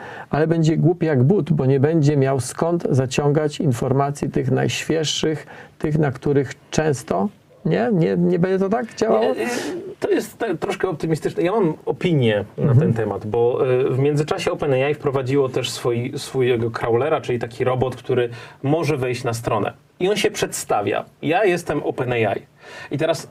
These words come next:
Speaker 2: ty jako właściciel strony możesz powiedzieć, że ty nie chcesz, żeby ten bot wszedł ci na stronę.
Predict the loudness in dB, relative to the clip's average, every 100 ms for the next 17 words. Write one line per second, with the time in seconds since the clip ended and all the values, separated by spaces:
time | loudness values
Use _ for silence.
0 | -4 0 2 2 0 -2 -4 0 -2 -2
1 | -2 -2 -2 -4 -6 -2 0 0 -2 0
2 | 0 0 0 0 0 -2 -2 0 2 2
3 | 2 2 2 0 0 0 0 -2 -6 -4
4 | -4 -4 -4 -6 -6